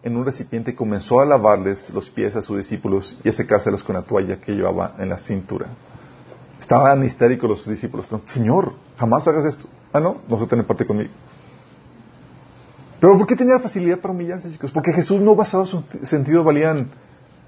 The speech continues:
en acciones, en rangos, en posiciones, en nada de eso. Él sabía quién era en base a su posición en Dios, que Dios le había dado en base a su corazón, a su esencia. ¿Vamos captando?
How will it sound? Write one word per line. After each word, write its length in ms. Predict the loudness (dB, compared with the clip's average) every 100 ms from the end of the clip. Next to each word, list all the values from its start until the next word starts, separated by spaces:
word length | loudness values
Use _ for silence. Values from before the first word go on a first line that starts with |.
| _ -20 -20 -20 0
en 120 | 4 4
acciones, 440 | 2 -2 -2 -10 -20 -20 -10 -2
en 100 | 2
rangos, 420 | 2 2 -6 -6
en 80 | -8
posiciones, 640 | -10 -10 -10 -12 -12 -8
en 80 | -6
nada 200 | -4 -6
de 40 |
eso. 260 | -8 -14 -16 -20 -20 -20 -20 -20 -20 -20 -20 2
Él 140 | 2
sabía 480 | 6 4 4 2 -2 -10 _ _ _
quién 180 | -2 0
era 120 | 0
en 60 | 0
base 380 | -2 -2 -6 -8 -18 -12
a 80 | -12
su 100 | -8
posición 380 | -6 -6 -6 -12 -20 -2
en 120 | 4
Dios, 380 | 4 4 -2 -18 -20 -20 -20 -20 0
que 120 | 4
Dios 240 | 8 8
le 60 | 8
había 100 | 8
dado 140 | 6
en 100 | 4
base 180 | 0 0
a 40 | -4
su 120 | -4
corazón, 360 | -6 -4 -8
a 40 | -8
su 80 | -10
esencia. 380 | -8 -10 -14 -20 _ _ -20 -20 -20 -20 -20 -20 -20 -20 -20 -20 -20 -20 -20 -20 -20 -20 -20 -20 -20 -20 -20 -20 -18 -18 -18 -20 -20 -20 -20 -20 -20 -20 -20 -20 -20 -20 -20 -2 4
¿Vamos 160 | 6
captando? 400 | 6 4 0 -4